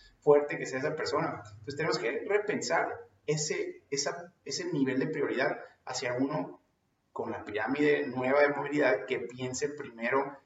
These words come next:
en el, en el peatón y en las personas que tienen movilidad limitada, sobre todo,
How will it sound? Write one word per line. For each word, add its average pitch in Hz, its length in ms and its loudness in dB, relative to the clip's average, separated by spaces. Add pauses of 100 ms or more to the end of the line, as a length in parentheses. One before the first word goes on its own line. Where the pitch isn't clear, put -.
(140)
en 113 160 -6
el, 107 180 -6 (160)
en - 100 -8
el 113 100 -12
peatón 151 640 0
y 101 260 -8
en 101 100 -6
las - 100 -10
personas 127 260 -6
que - 60 -12
tienen 135 200 -2
movilidad 110 360 -2
limitada, 131 480 2
sobre 92 220 -6
todo, - 400 -2